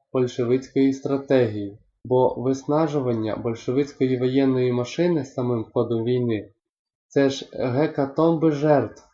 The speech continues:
страшний уплив крови власних народів,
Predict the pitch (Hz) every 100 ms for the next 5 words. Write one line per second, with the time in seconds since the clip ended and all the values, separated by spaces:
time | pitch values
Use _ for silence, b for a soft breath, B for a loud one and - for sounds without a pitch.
0 | _ _ _ _ _ - 127 123 147 160
1 | 170 - - 135 147 156 135 - - 147
2 | 170 147 123 139 151 - 135 135 135 135
3 | 117 101